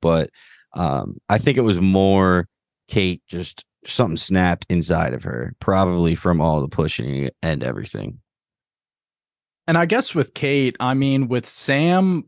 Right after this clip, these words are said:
Speaker 2: we don't really know how his family treated him, but certainly he knew the humans in Vought were evil. But, like, Kate's been getting that from her own family since she was very young. So, like,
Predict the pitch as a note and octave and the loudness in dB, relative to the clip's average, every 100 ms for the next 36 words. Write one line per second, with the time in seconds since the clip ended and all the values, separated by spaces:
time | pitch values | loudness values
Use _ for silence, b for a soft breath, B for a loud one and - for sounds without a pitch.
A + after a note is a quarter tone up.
0 | _ - C3 C#3 F#3 C#3+ D#3+ C#3+ A#2+ B2+ | _ -6 -2 0 0 0 0 2 2 2
1 | C#3 C3 A#2+ A#2 G2 - B2 A2+ D3+ F3 | 0 0 -2 -2 -6 -10 -4 -2 -2 0
2 | G3 F#3+ - G3+ G#3 F3+ F#3+ A3 A3 G#3+ | -2 -2 -2 0 0 0 -2 0 0 -2
3 | - C#3 - G#3+ A#3 G3 D#3+ C#3+ E3+ E3+ | -2 -4 0 0 0 2 0 2 0 2
4 | D#3+ C#3+ C3 C#3+ C#3+ C3 A2+ A#2 G2+ F#2+ | 2 0 -2 0 0 0 0 -2 -2 0
5 | G2+ C3 D#3+ D#3 F3 - F3+ F#3+ F3+ F#3 | 2 2 0 -2 -2 0 0 2 4 2
6 | E3 D#3+ C3+ D3+ C3 - G#3 C4 - D3 | 2 -2 0 0 0 -2 -2 -2 -2 -4
7 | B2 D3 B2+ C#3 C#3 - D3+ C3+ B2 B2 | 0 -2 -2 -2 -2 0 0 2 0 0
8 | A#2 - B2+ C3+ C3+ A2+ G#2+ G#2+ - A2+ | -2 -2 -2 0 0 -2 -4 -6 -4 -4
9 | G#2 - A#2 G#2+ G2+ G#2+ G#2+ G#2 G#2+ G#2 | -4 -4 -2 -2 -2 0 0 0 0 -2
10 | G#2 - C3 C3 B2+ A2+ | -2 -4 0 2 0 -2